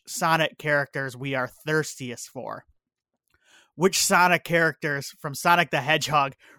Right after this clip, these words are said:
really rev our engines. So we make sure to talk about that. So if that's, uh, if those three things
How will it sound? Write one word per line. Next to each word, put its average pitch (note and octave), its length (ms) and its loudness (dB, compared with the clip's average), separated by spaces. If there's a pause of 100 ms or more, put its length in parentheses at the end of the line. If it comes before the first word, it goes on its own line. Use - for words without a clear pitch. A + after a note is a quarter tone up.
really E3 340 0
rev E3 340 4
our E3+ 220 8
engines. D3+ 640 -2 (360)
So D3 180 -6
we D3 100 -4
make D#3+ 220 -2
sure F#3 160 4
to E3+ 80 -4
talk F#3+ 260 4
about E3+ 240 6
that. D3 200 0
So G#3 160 2
if F#3 100 -4
that's, B3 340 -2
uh, G#3+ 80 2 (240)
if F#3 100 -8
those A#3+ 260 6
three G#3+ 340 0
things E3 520 -2